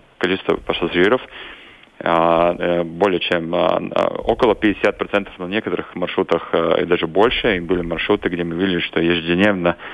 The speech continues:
а, у некоторых рейсах пассажир-, пассажиров н-, просто нету, или, или их есть так мало, ш-, или у них есть, а, другие альтернативы, как попасть на работу. А, то мы решили, э, от-, отменить такие рейсы. И щас уже за последние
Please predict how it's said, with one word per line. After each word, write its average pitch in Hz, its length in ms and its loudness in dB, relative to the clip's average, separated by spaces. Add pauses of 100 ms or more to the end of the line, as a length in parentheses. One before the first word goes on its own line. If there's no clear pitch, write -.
(300)
а, 85 220 6
у 87 280 4
некоторых 90 580 -2
рейсах 107 460 2 (100)
пассажир-, 98 440 0
пассажиров 92 580 0
н-, 101 120 -4
просто 95 340 0
нету, 98 320 0
или, 90 240 4
или 90 340 0 (440)
их - 240 -2
есть 98 180 4 (160)
так 104 220 2
мало, 101 260 4
ш-, - 80 -8 (180)
или 87 300 -2
у 87 80 4
них 90 260 -2
есть, - 340 2
а, 90 440 4
другие 92 380 2
альтернативы, 95 720 0
как - 220 -2
попасть - 380 -4
на 85 80 -2
работу. 92 520 2 (520)
А, 85 260 4
то 95 160 0
мы 101 200 4
решили, 101 500 0
э, 87 320 0
от-, - 380 0
отменить 98 400 2
такие - 340 0
рейсы. 80 360 0
И 82 260 -4
щас 120 300 2
уже 101 200 4
за 95 80 4
последние 101 560 0